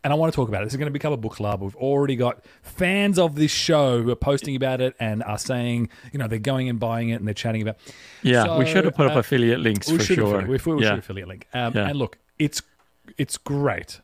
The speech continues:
Speaker 1: obviously, and I wanna chat a lot
Speaker 2: It's
Speaker 1: about
Speaker 2: a good
Speaker 1: it, but
Speaker 2: book, isn't it? It's a
Speaker 1: and
Speaker 2: good
Speaker 1: most of the
Speaker 2: book,
Speaker 1: way
Speaker 2: as
Speaker 1: through.
Speaker 2: long
Speaker 1: So
Speaker 2: as you
Speaker 1: it's,
Speaker 2: stop
Speaker 1: it's
Speaker 2: halfway through. It's a good
Speaker 1: Okay,
Speaker 2: book.
Speaker 1: well, be-, be-, before we do any
Speaker 2: First
Speaker 1: spoilers,
Speaker 2: half,
Speaker 1: before we
Speaker 2: good
Speaker 1: spoil it
Speaker 2: book.
Speaker 1: for me, for the, um, my mum's visiting, who's, who's, uh, retired now,
Speaker 2: Mm-hmm.
Speaker 1: peak, you know, specialty pediatrician, medico, knows it inside out.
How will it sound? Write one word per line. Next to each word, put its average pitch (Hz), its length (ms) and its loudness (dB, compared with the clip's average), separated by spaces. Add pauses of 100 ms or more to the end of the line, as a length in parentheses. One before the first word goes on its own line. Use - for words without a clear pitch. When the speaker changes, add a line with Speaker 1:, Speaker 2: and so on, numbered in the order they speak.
(160)
Speaker 1:
obviously, 107 320 -6
and 92 80 -8
I 107 60 -4
wanna 113 140 -2
chat 113 180 -6
a 104 40 -8
lot 101 140 -2
Speaker 2:
It's 92 120 -4
Speaker 1:
about 98 80 -8
Speaker 2:
a 107 40 -18
good 127 100 2
Speaker 1:
it, 120 40 -2
but 120 100 -4
Speaker 2:
book, 117 240 0
isn't 104 180 -2
it? 104 100 0
It's 113 80 -6
a 120 40 -4
Speaker 1:
and 113 80 -6
Speaker 2:
good 139 140 4
Speaker 1:
most 143 60 -2
of 139 40 -4
the 127 120 4
Speaker 2:
book, 131 80 -4
Speaker 1:
way 120 60 -2
Speaker 2:
as 107 60 -2
Speaker 1:
through. 120 100 2
Speaker 2:
long 127 100 4
Speaker 1:
So 127 40 -2
Speaker 2:
as 117 80 -6
you 135 60 -2
Speaker 1:
it's, - 80 -4
Speaker 2:
stop 117 160 0
Speaker 1:
it's - 100 -8
Speaker 2:
halfway 120 380 0
through. 104 340 -2
It's 131 160 -2
a 139 60 2
good 127 340 4
Speaker 1:
Okay, 127 220 0
Speaker 2:
book. 143 80 -8
Speaker 1:
well, 156 160 0
be-, 139 140 -10
be-, 139 160 -12
before 151 320 -2
we 143 60 0
do 135 100 -6
any 120 40 -4
Speaker 2:
First 131 240 4
Speaker 1:
spoilers, 107 220 0
Speaker 2:
half, 104 80 -10
Speaker 1:
before 127 180 -2
we 120 40 6
Speaker 2:
good 113 60 4
Speaker 1:
spoil 110 160 0
it - 40 2
Speaker 2:
book. 113 80 -8
Speaker 1:
for 113 60 -10
me, 110 80 -6
for - 100 -10
the, 104 60 -12 (580)
um, 131 240 -2 (280)
my 147 120 0
mum's 185 260 2
visiting, 104 380 -2
who's, 127 560 0
who's, 123 420 0 (100)
uh, 123 100 -2 (200)
retired 127 480 -2
now, 107 320 -2 (360)
Speaker 2:
Mm-hmm. 107 320 0
Speaker 1:
peak, 143 220 -4 (260)
you 117 120 -6
know, 107 80 -2
specialty 113 460 -4
pediatrician, 101 680 -6
medico, 101 520 -4
knows 98 240 -4
it 98 80 -8
inside 92 360 -6
out. 90 200 -8